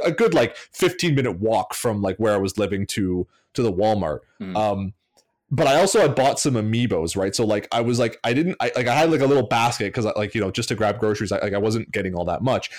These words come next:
Speaker 1: And I had the Amiibos in there as well. So I was like, "You know what? Like, I'm not gonna be able to fit all my, like, the, the, the, the groceries in this basket with the Amiibos there." So I took them out of the basket and put them into my backpack and then just, like, closed up my backpack.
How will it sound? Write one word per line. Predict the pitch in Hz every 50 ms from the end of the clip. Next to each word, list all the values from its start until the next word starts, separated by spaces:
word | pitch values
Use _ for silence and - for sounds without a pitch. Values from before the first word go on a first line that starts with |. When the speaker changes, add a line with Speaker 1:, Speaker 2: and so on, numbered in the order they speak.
| - - -
Speaker 1:
And | 113 120
I | -
had | - 143 131
the | 127 135
Amiibos | 127 117 110 113 113 120 120 131 131 123 120 117
in | 113 117
there | 123 120 107
as | 101 92
well. | 107 95 98 101 107 123 170 202 - _ _ _ _ _ _ _ _ _ _ _ _ -
So | - 190
I | 180 175
was | 170 156
like, | 170 165 143 165
"You | 180
know | 208 202
what? | 185 185 170
Like, | 147 123
I'm | 131 143
not | 139 156 185
gonna | 208 196
be | 196
able | 185 175
to | 170 165 143 127
fit | - - 185 185 -
all | 131 143
my, | 135 131 123
like, | 123 113 120 120 - -
the, | 127 120
the, | 120 131 127 120
the, | 110 127 123
the | 123
groceries | 120 - 135 143 156 151 - 127 120 120 - -
in | 135 135 131
this | 120 110
basket | 113 - 127 127 135 131 - - 113
with | 117 113
the | 120 117
Amiibos | 110 117 135 147 131 117 98
there." | 104 101
So | - - 110
I |
took | 101 - - 180 -
them | - 160 143
out | 123 139
of | 147
the | 139
basket | 120 131 131 131 - 117
and | 113 113 -
put | - 165 - -
them | 165 135 -
into | - 127 143 143 - 139
my | 120 110 104
backpack | 98 110 113 120 - - 92 90 -
and | 107 101
then | 95
just, | 101 104
like, | 107 -
closed | - - 117 113 107 -
up | -
my | 98 101
backpack. | 104 98 98 113 - - 151 156 190 -